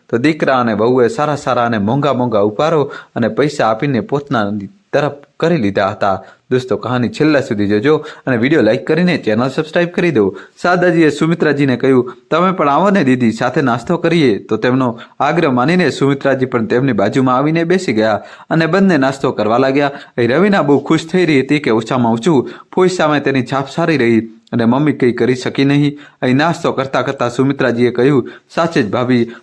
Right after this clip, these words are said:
તમારી વહુમાં બીજો કોઈ ગુણ હોય કે ન હોય, પણ એક વાત તો છે કે તે ખાવાનું તો બહુ સારું બનાવવા લાગી છે." "સાચું કહે છે જીજી, હવે તે લોકોને મૂર્ખ પણ બહુ સારી રીતે બનાવે છે."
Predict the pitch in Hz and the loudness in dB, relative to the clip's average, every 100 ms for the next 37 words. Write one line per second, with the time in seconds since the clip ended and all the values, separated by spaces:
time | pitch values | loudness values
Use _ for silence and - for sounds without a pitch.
0 | - 175 165 127 151 175 151 170 143 131 | -4 0 2 2 2 2 0 0 0 0
1 | 151 139 123 123 131 151 170 175 165 139 | 0 2 2 0 0 0 0 0 0 0
2 | 113 110 - 131 131 143 151 165 156 160 | 0 -4 -2 -2 0 -2 0 -2 0 -2
3 | 143 113 113 113 110 - - - 175 190 | -2 -2 0 0 0 -6 -20 -6 -2 0
4 | 190 180 156 160 156 175 214 139 117 117 | 0 0 0 0 -2 -2 0 0 0 2
5 | 110 101 104 113 110 107 101 - _ - | 2 0 0 -2 0 -2 -2 -10 _ -4
6 | 160 160 - 135 156 202 113 113 113 - | -2 -2 0 0 0 0 0 0 0 0
7 | - - 151 147 135 113 123 147 123 117 | -10 -4 -2 0 0 0 0 -2 0 2
8 | 147 147 143 113 120 113 151 185 123 113 | 0 0 -2 0 0 -2 -2 0 0 -2
9 | 98 104 113 117 120 110 | -2 0 0 -2 -2 -2